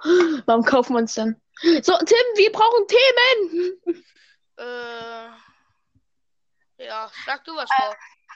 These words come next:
Speaker 1: ähm, das war's mit dem Podcast, würde ich sagen. <laughs> Nein,
Speaker 2: Nein.
Speaker 1: Scherz.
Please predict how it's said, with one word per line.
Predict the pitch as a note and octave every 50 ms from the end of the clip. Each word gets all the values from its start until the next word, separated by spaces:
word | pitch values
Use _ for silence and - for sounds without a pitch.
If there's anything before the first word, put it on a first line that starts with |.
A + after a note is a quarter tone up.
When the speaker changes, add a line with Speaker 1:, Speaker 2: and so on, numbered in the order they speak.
| _ _ _ - - - -
Speaker 1:
ähm, | - A#3+ A#3 A#3 A3+ A#3 A3+ A3 A3 A3+ A3+ - _ _ _ _ _ _ _ _ _ _ _ _ - B2+ B2+ - _ _ _ _ _ _ _ _ _ _ _ _ _ _ _ -
das | F#4 F#4+ F#4
war's | F#4+ G4 G4 G4
mit | G4+ F#4 F4+
dem | F4+
Podcast, | - A4+ A#4 - D4+ B3 B3 -
würde | C4 A#3 A3+ B3
ich | A#3+ -
sagen. | B3+ A3 A3 B3 C4+
<laughs> | C#4 D4 C#4+ -
Nein, | - C4+ G#3+ G3+
Speaker 2:
Nein. | G3+ -
Speaker 1:
Scherz. | - B3+ B3+ A#3 - -